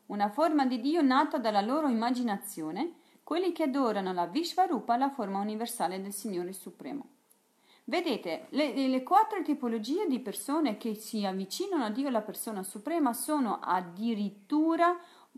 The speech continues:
mm, superiori a coloro che adorano la Vishvarupa di Dio, la persona suprema. La Vishvarupa è la forma universale di Dio, la persona suprema.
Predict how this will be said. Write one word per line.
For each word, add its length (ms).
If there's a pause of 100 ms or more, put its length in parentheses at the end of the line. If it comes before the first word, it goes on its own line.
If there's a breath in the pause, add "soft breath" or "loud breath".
(140)
mm, 420
superiori 960
a 100
coloro 640
che 360
adorano 680
la 140
Vishvarupa 760
di 240
Dio, 240
la 120
persona 320
suprema. 480 (240 soft breath)
La 120
Vishvarupa 680
è 260
la 120
forma 420
universale 800
di 100
Dio, 200
la 100
persona 360
suprema. 460